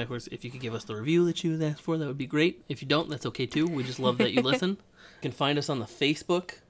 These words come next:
Speaker 1: Uh, we're there. It seems to be much more active recently, which is super cool. It's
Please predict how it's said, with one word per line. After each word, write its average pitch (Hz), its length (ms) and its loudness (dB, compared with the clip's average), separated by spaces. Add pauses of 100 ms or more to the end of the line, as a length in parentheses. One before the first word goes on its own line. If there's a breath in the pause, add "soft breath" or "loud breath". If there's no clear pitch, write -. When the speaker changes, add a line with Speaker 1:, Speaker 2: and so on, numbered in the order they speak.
(140)
Speaker 1:
Uh, 120 580 4 (320)
we're 120 340 0
there. 131 340 4
It 147 100 -6
seems 127 260 -4
to 123 80 -8
be 117 340 -2
much 120 240 -2
more 123 120 2
active 139 480 2 (100)
recently, 143 420 2
which 120 180 0
is 113 60 -6
super 131 280 -2
cool. 127 280 0
It's - 120 -8